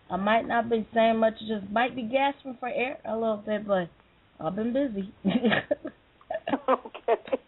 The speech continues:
Speaker 1: I've been very busy 'cause I want them to know, especially about your study group, because you always have fascinating information on the website for them to learn and take notes. And that's what people need to be doing, taking notes so they'll understand.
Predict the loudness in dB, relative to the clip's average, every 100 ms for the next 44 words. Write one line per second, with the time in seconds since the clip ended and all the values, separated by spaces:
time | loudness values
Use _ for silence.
0 | -8 -8 0 0 0 2 2 2 0 -6
1 | -6 -6 -6 -4 0 2 2 -2 -4 -4
2 | -6 -4 -2 0 0 -4 -12 -20 -20 _
3 | 2 2 2 -4 -2 -2 -4 -14 _ 0
4 | 0 -4 -8 -8 -8 -10 -8 -8 -8 -2
5 | 2 2 0 -4 -4 -4 -2 -2 -2 -4
6 | -4 -6 -10 -18 -20 -8 2 2 2 -2
7 | 0 2 0 -4 -8 0 2 2 2 2
8 | 2 2 -2 -2 -2 -4 -4 -2 0 -2
9 | -4 -2 0 0 -2 -2 -4 -4 2 2
10 | 2 -2 _ _ _ _ _ _ -2 2
11 | 2 0 -6 -6 -4 -2 -4 -4 -2 0
12 | 0 -2 -2 0 2 2 0 0 0 2
13 | 2 0 -4 0 2 2 0 0 0 -2
14 | 0 4 4